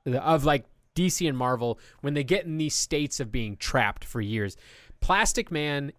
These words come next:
in J L A got, uh,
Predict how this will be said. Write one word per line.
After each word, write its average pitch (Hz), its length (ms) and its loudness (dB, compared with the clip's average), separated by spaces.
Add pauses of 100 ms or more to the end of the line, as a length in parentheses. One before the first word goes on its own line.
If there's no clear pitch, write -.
in 139 360 -2
J 147 240 4
L 127 240 2
A 120 420 0 (420)
got, 139 520 0 (480)
uh, 127 460 -6